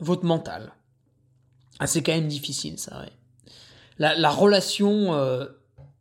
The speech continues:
humaine, bah oui, parce que ça reste une application. Mais finalement, euh, est-ce que tous les coachs ont une relation humaine avec leur, euh,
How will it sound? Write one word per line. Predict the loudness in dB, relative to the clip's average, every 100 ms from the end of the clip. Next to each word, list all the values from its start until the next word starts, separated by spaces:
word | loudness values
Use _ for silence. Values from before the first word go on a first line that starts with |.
| 0
humaine, | 2 4 2 -2 -8 -6
bah |
oui, | -6 -6
parce | -10
que | -12 -14 -14
ça | -12 -10
reste | -10 -10 -14
une |
application. | -16 -12 -12 -12 -14 -18 _ _ -20 -20 _ _ _ _ 4
Mais | 4 4
finalement, | 0 2 2 4 2 2 2 2
euh, | 2 4 2 2
est-ce | 0
que | -2
tous | -4 -2
les | -2 -2
coachs | -2 -4 -2 -4
ont | -2
une | -2
relation | 0 0 -2 -2 0
humaine | 0 0 -4 -4
avec | -4 -4 -4 -2
leur, | 0 0 0
euh, | -4